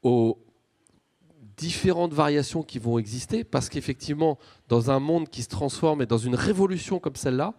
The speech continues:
eh ben, il, les, les prix ne seront pas linéaires, les décisions vont faire qu'il y a des chocs qui vont arriver au fur et à mesure, et l'Ukraine est un des chocs qui est venu perturber considérablement le marché, en plus de l'horreur pour les femmes et les hommes qui se battent pour leur liberté et pour notre liberté.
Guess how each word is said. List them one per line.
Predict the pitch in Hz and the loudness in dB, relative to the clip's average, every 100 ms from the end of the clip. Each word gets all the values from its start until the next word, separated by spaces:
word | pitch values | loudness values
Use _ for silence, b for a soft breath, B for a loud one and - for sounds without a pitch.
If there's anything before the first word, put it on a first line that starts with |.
| b b b | b b b
eh | 120 | 0
ben, | 127 | 2
il, | 131 127 127 | 2 0 -4
les, | - 117 120 113 | -4 -2 2 2
les | 120 123 | 2 0
prix | - - | 0 -2
ne | 165 | -6
seront | - 143 | -6 -2
pas | 139 | 0
linéaires, | 131 131 123 131 156 180 B B B | 0 0 0 0 0 -4 B B B
les | 117 117 | -2 -2
décisions | - 156 - 151 131 160 | -2 -4 -4 -6 0 0
vont | 135 127 | 0 -2
faire | - 143 | 0 -2
qu'il | - | -2
y | |
a | 123 117 | -2 -2
des | |
chocs | 113 - 190 180 - - b b _ _ | -2 -2 0 -2 -4 -18 b b _ _
qui | - | -6
vont | 123 131 | 0 2
arriver | 120 123 120 135 | 2 2 2 2
au | 120 | 2
fur | 107 - | 0 -2
et | 113 | 0
à | |
mesure, | 101 104 175 202 b b b | 0 0 -2 -4 b b b
et | 101 | -2
l'Ukraine | 104 110 - 165 165 143 - | 2 0 0 0 0 -2 -8
est | - - - - | -8 -6 -6 -2
un | 165 | 0
des | 143 120 | 2 -2
chocs | - 185 185 101 b b b | -2 -4 -6 -12 b b b
qui | - 117 | -4 0
est | |
venu | 107 117 139 | 0 0 -2
perturber | - 143 - 131 127 | -2 -2 -2 -4 -2
considérablement | 156 156 135 143 131 127 131 127 131 | -2 -2 -6 -4 -4 -2 -2 -2 -4
le | |
marché, | 143 143 190 160 b b | -4 -6 -6 -6 b b
en | 104 | -4
plus | - 123 | 0 2
de | 117 | 4
l'horreur | 113 113 131 160 - b b - | 4 4 2 -2 -6 b b 0
pour | 120 | 2
les | 113 | 2
femmes | 135 | 0
et | 117 | 0
les | 110 | 2
hommes | 147 151 | 0 -2
qui | 117 | -8
se | - | -4
battent | 117 120 | -2 -2
pour | 123 | -2
leur | 107 107 | -2 -2
liberté | 110 107 92 165 | 0 -2 -2 -4
et | 120 | -4
pour | 113 - 131 | -8 -8 -4
notre | 127 - 117 | -4 -4 -10
liberté. | 110 110 - | -8 -10 -10